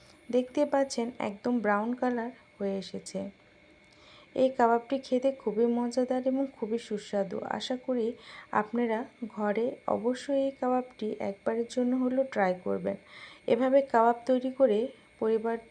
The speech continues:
পরিজনদের মাঝে যদি আপনি পরিবেশন করেন, তারা বলার অপেক্ষায় রাখে না, তাদের পছন্দ হবে এবং তারা বুঝতেও পারবে না এটি কাঁঠালের বীজের কাবাব। এবার আমি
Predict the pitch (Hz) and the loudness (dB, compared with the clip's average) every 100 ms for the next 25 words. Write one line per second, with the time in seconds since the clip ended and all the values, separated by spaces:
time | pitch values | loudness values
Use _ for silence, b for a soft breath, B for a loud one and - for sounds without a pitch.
0 | - _ 226 220 214 233 240 247 240 240 | -20 _ -2 -2 -2 -2 0 0 0 -2
1 | 240 233 240 240 240 247 240 208 202 214 | -4 -6 -4 -2 0 -2 0 0 0 0
2 | 214 262 254 247 202 214 B B B B | -2 -2 0 0 2 0 B B B B
3 | - _ 226 214 233 262 - - 208 220 | -20 _ 2 4 4 2 0 -10 -2 2
4 | 226 254 240 - - 214 - 254 - 294 | 4 2 -2 -8 -4 0 0 -2 2 2
5 | 285 285 269 226 214 262 - 214 214 214 | 2 0 0 0 -2 -4 -2 0 -2 2
6 | 208 208 240 240 240 240 262 - 233 214 | 2 2 0 0 0 -2 -2 0 0 0
7 | 233 302 B B B - 254 254 214 240 | -2 -4 B B B -2 2 2 0 -2
8 | - 285 277 285 285 269 226 214 240 208 | 0 2 2 2 4 2 2 -2 -4 -6
9 | 214 - 208 233 226 233 214 208 262 320 | -4 -2 -2 0 0 0 0 -4 -6 -6
10 | - 190 175 175 - - - - _ - | -4 -2 0 -4 -6 -20 -20 -20 _ -20
11 | - - - - - - - - - - | -20 -20 -20 -20 -20 -20 -20 -20 -20 -20
12 | - - B B B B 220 240 269 285 | -20 -20 B B B B 0 4 4 4
13 | 277 233 | 2 0